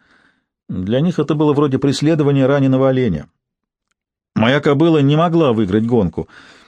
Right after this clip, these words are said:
Она больше подходила для тридцатимильных переходов, чем для бешеной короткой скачки. Её пугливость придала ей лишнюю скорость в начале, но она не могла оторваться от преследующих её сарацинских коней.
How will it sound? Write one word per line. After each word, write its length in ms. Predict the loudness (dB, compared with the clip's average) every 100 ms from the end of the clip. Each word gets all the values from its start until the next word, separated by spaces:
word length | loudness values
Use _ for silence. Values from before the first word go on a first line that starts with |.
| _
Она 260 | -6 -4 -2
больше 320 | 0 0 -2
подходила 560 | -4 -2 -2 0 0 0
для 380 | 2 0 0 -6 _
тридцатимильных 720 | -2 -2 -2 0 0 2 0
переходов, 640 | 0 0 0 0 0 -2 -4
чем 260 | 0 0
для 140 | 2 0
бешеной 340 | 0 0 0
короткой 380 | 2 0 -2 -6
скачки. 420 | -2 -4 -4 -16 -20 _ _ _ _ _ -4
Её 220 | 0 0
пугливость 800 | 0 0 0 0 -2 -4 -16 -8
придала 340 | -2 2 2 2
ей 180 | 2 0
лишнюю 320 | 0 0 -2
скорость 340 | 0 0 0
в 40 | 0
начале, 500 | 0 0 0 0 -2 -10 -20 _ -8
но 220 | -2 0
она 220 | 2 2
не 120 | 2
могла 440 | 2 2 0 0 0
оторваться 680 | 0 0 2 0 -2 -2 -2
от 180 | -2
преследующих 720 | -2 -2 0 0 0 -2 -2 0
её 140 | 0
сарацинских 640 | 0 -2 0 -2 -2 -4
коней. 340 | -2 -2 -2